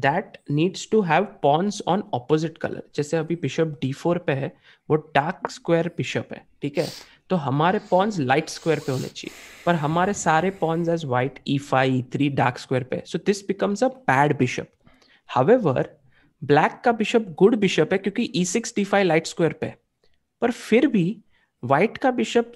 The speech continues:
ज्यादा अच्छा है ब्लैक के बिशप से। क्यों? क्योंकि it is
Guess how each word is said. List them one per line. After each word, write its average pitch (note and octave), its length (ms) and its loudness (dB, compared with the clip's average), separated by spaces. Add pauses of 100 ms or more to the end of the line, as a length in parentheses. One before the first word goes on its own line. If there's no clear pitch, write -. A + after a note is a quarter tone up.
ज्यादा F3 380 4
अच्छा E3 360 0
है F#3 200 -2
ब्लैक D3+ 300 -2
के G#3+ 80 -2
बिशप F#3 260 -2
से। - 160 -6
क्यों? B3+ 440 4 (580)
क्योंकि A3+ 720 -4 (420)
it F3+ 160 -2
is B3+ 100 0